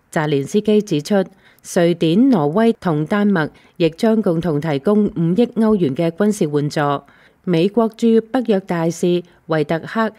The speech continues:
接受路透社訪問時，亦預料未來幾個星期會有更多成員國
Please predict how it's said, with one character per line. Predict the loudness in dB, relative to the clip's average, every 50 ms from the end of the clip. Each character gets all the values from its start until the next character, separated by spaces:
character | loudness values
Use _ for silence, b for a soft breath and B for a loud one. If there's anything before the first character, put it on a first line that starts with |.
| b b
接 | -2 -2 -2 0
受 | 0 0 0 2 2
路 | 2 2 0
透 | 0 0 0 0
社 | 0 0 -2 -2
訪 | 0 -2 -2 0
問 | 0 0 0
時， | 0 0 0 0 0 0
亦 | -2 -2 -4 -4
預 | -2 -2 -2 -2 0
料 | 0 0 0 2 0 0 b b b b b b b b -4
未 | -2 0 2
來 | 2 2 2 0 0
幾 | 0 0 0
個 | 2 0
星 | 0 0 2 0 2
期 | 2 2 2 2 0
會 | 0 -2 -2 0 0
有 | 2 2 0 0
更 | 0 0 0 0 2
多 | 0 0 0 0
成 | 0 0 -2 -2 -2
員 | -2 -2 -4 -2
國 | -2 0 0 -2 -2